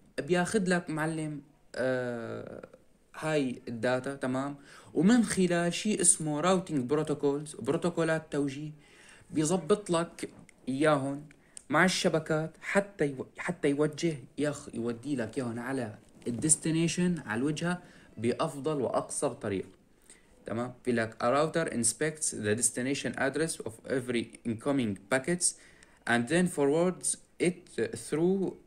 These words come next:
one of its interfaces." يعني أنا راح أقول لك إياها هلأ. الراوتينج تيبل، يا عيني، ها ها.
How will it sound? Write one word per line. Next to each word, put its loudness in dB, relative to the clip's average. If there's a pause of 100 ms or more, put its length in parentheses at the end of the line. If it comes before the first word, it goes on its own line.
(140)
one 0
of -2 (160)
its -2
interfaces." -2 (340)
يعني -4
أنا -2
راح -2
أقول -2
لك -4
إياها -2
هلأ. -4 (2500)
الراوتينج 8
تيبل، 0
يا 6
عيني، 0
ها -2
ها. -8